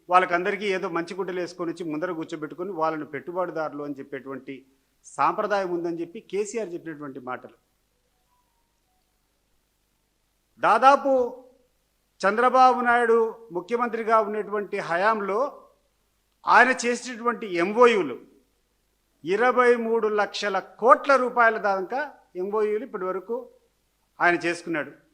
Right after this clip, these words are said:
ఈ ఎంఓయూల్లో ఎన్ని మెటీరియల్, ఎన్ని మెటీరియలైజ్ అయినాయి చంద్రబాబు నాయుడు గారు, లోకేష్ గారు, ఒకసారి చెప్పండి. మీరు,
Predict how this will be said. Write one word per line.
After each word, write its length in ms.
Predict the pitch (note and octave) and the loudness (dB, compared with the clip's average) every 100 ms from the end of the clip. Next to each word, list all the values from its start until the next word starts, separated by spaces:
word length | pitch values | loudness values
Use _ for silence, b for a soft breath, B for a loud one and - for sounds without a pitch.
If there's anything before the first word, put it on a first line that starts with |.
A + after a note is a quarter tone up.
| _ _ _ _ - | _ _ _ _ -14
ఈ 200 | G#3 F#3+ | -8 -6
ఎంఓయూల్లో 880 | F#3 F#3+ A#3 A#3 G#3 F#3+ E3+ A#3 A#3+ _ _ _ _ | -6 -4 -2 -2 -4 -6 -6 -8 -14 _ _ _ _
ఎన్ని 200 | E3+ G#3+ | -12 -8
మెటీరియల్, 580 | C4 G#3 G3+ F3+ E3 D#3 D3+ D3 D#3+ D3 | -4 -4 -4 -6 -8 -8 -8 -8 -8 -8
ఎన్ని 200 | F3 A3+ | -8 -4
మెటీరియలైజ్ 540 | F#3+ G3 F#3+ F#3 D#3+ | -4 -4 -6 -4 -4
అయినాయి 260 | E3 D#3+ D#3+ | -6 -8 -10
చంద్రబాబు 340 | D3 D#3 D3+ | -12 -10 -8
నాయుడు 160 | D#3+ D3 | -8 -10
గారు, 320 | C#3+ D#3 G3 D3+ | -10 -12 -14 -14
లోకేష్ 360 | D#3 F3 D#3 | -12 -10 -10
గారు, 120 | D#3+ D#3 | -12 -12
ఒకసారి 260 | D#3 D#3 - | -14 -18 -16
చెప్పండి. 280 | D3 D#3+ D3+ | -16 -14 -14
మీరు, 160 | D#3 | -18